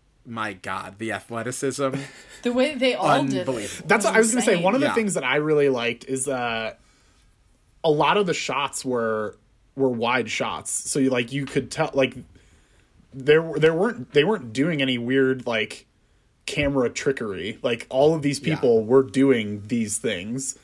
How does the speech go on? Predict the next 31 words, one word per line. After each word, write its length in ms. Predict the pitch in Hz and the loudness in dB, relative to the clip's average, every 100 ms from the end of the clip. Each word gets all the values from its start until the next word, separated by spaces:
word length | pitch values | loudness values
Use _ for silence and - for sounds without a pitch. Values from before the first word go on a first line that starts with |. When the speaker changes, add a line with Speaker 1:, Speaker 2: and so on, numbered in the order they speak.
| _ _ - | _ _ -12
Speaker 3:
Um, 600 | 120 113 104 95 104 120 _ _ - | -6 -6 -6 -6 -8 -10 _ _ -4
and, 180 | 135 131 | -2 0
like, 220 | 135 131 | -2 2
that 240 | 151 143 | 0 0
jump 260 | 123 139 135 | 0 2 2
was 140 | 123 120 | -2 -2
one 180 | 117 | -2
that 80 | 110 | -2
I 100 | 107 | -4
was 160 | 107 117 | -4 -4
like, 240 | 107 110 - | -4 -4 0
"I, 240 | 180 196 | 0 0
there's 280 | 143 240 196 | 2 2 4
no 180 | 190 185 | 4 4
way 180 | 170 147 | 4 2
in 80 | 110 | 0
hell 600 | - - 131 101 92 113 _ | -6 -6 -4 -4 -8 -10 _
<laughs> 60 | |
I, 80 | - - - - | -10 -10 -14 -4
I 200 | 127 139 | 0 2
could 340 | 143 - - 127 _ _ _ _ _ | 2 2 2 -2 _ _ _ _ _
pull 160 | - 135 | 2 4
something 340 | 156 120 110 | 4 0 -2
like 200 | 104 104 | -4 -6
that 140 | 107 85 | -6 -8
off." 300 | - - - | -12 -10 -2
Like, 280 | 120 113 - - - - - | -2 -2 -10 -20 -20 -20 -12
Speaker 1:
No 580 | 135 156 180 202 208 170 | -8 -8 -6 0 2 4
way. 260 | 120 90 160 | 0 -2 2
Speaker 3:
with, 200 | 196 202 | 4 4
like, 200 | 185 | 0